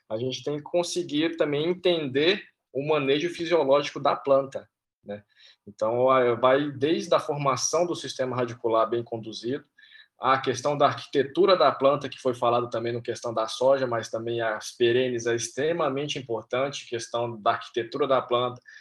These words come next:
pra pegar melhor a incidência de, de luz, fazer todo essa, essa, esse jeito da planta fazer com que ela absorva mais, né, consegue fazer mais energia, né?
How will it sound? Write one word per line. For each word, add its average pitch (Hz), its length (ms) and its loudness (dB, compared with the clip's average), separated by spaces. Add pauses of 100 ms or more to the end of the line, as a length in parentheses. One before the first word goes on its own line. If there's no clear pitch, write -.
(140)
pra 113 160 -4 (140)
pegar 120 380 4
melhor 139 720 6 (180)
a 113 180 -2
incidência 113 520 -4
de, 110 360 -6
de 107 140 -10
luz, 131 440 0
fazer 117 420 0
todo 180 360 0 (300)
essa, 110 640 0 (840)
essa, 113 520 2
esse 113 280 -6
jeito 139 320 -4
da 127 120 0
planta 131 320 -2
fazer 135 340 0
com 143 200 -6
que 151 100 -2
ela 143 140 4
absorva 147 420 -2
mais, 151 380 -2
né, 123 460 2 (180)
consegue 135 480 -2
fazer 131 320 0
mais 151 220 2
energia, 170 720 2
né? 147 180 0